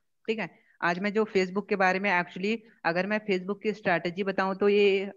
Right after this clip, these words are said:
मतलब एक घंटे का खेल नहीं है, मतलब आपको काफी time देना पड़ेगा, लेकिन मैं short में ज्यादा information नहीं दूंगा, जितना हो सके try करूंगा कि जितना जल्दी हो सके खत्म करने की कोशिश करूँ, right?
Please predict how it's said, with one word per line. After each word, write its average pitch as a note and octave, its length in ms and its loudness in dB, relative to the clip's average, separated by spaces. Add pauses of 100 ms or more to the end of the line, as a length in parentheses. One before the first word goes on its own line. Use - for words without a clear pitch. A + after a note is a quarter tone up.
(120)
मतलब F3+ 220 0
एक F#3 120 2
घंटे G3 300 -2
का G3+ 120 -2
खेल G3 220 -2
नहीं F#3 100 -4
है, E3+ 80 -2
मतलब D#3+ 260 -2
आपको F3 240 0
काफी F3+ 300 -2
time F#3+ 200 -2
देना F3+ 200 -2
पड़ेगा, D#3 280 -2
लेकिन E3+ 200 -4
मैं F#3 120 -4
short E3+ 320 -2
में G3 200 -6 (320)
ज्यादा E3+ 320 0
information F#3 520 -6
नहीं F#3 160 -4
दूंगा, F#3 300 -6
जितना E3+ 320 -8
हो F#3 140 -6
सके F#3+ 300 -8 (420)
try F3 200 0
करूंगा G3 380 -4
कि G3+ 120 -8
जितना F3 300 -6
जल्दी F#3+ 220 -4
हो F#3+ 100 -2
सके F#3+ 260 -6
खत्म F3 280 -6
करने D#3+ 240 -4
की E3 100 -6
कोशिश D3+ 280 -8
करूँ, D#3+ 220 -4
right? G3 200 -2